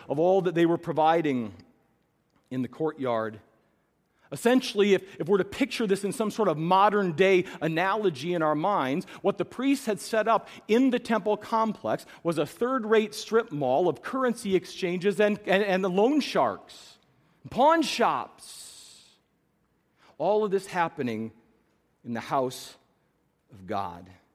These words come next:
All of it exploiting the religious needs of God's people. And again, in a word, Jesus was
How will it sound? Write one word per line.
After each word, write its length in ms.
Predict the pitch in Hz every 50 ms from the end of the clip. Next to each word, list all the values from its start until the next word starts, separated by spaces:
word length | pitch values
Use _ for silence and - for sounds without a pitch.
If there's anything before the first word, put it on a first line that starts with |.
| _ _ _ _ _ _ _ _ _ _ _ _ _ _ _ _ _ _ _ _ _ _
All 260 | 160 175 202 208 202
of 140 | 190 160 170
it 80 | 190 -
exploiting 1000 | 143 - - - - - - - - - 202 208 202 202 180 151 110 107 110 120
the 80 | 123 139
religious 560 | 127 139 135 143 147 139 127 143 131 - -
needs 360 | 143 151 160 151 143 127 110 120
of 120 | 104 101
God's 380 | 104 123 123 120 117 113 - -
people. 500 | - - 175 160 - - 95 80 80 _ _ _ _ _ _ _ _ _ _ _ _ _ _ _ _ _ _ _ _ _ _ _ _ _ _ _ _
And 80 | 104 110
again, 440 | 113 113 147 196 196 143 127 151 151
in 160 | - 143 135
a 60 | 127
word, 420 | 120 135 165 175 151 127 123 131
Jesus 500 | 117 113 160 180 190 143 151 143 131 -
was 500 | - 127 123 120 123 120 117 - - -